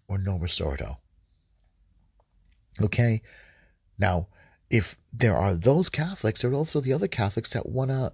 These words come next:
that, that look at the faith as progressive. Let's face it, we've heard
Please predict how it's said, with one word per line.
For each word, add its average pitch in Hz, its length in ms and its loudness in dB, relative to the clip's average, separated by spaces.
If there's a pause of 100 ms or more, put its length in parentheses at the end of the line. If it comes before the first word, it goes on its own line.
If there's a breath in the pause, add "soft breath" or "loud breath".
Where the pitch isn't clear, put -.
(100)
that, 120 160 0 (640)
that 117 180 6 (220)
look 127 180 4
at 120 100 2
the 113 60 2
faith 120 260 4
as 101 140 2
progressive. - 920 -4 (160)
Let's 123 160 0
face - 340 2
it, - 100 -6 (460 loud breath)
we've 90 220 2
heard 101 640 2